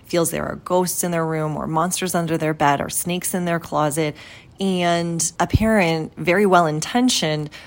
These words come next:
will get out a flashlight and look under the bed for the monsters or look in the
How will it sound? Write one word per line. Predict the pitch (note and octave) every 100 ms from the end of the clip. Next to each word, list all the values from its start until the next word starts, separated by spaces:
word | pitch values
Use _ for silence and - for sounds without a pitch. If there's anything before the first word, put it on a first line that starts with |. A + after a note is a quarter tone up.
| -
will | - E3+ F3 F3+ E3+ E3 D#3+ D#3+ D#3 F3
get | F3+ F#3
out | F3
a |
flashlight | D3+ D#3+ D3+ D#3 - - -
and | D#3+
look | D#3 E3+ E3+
under | D#3+ D#3
the | D3+
bed | D3+ D3 -
for | D3
the |
monsters | C#3+ C3+ C#3+ - -
or | -
look | D#3 E3 F3+
in | F3 D#3+
the | D#3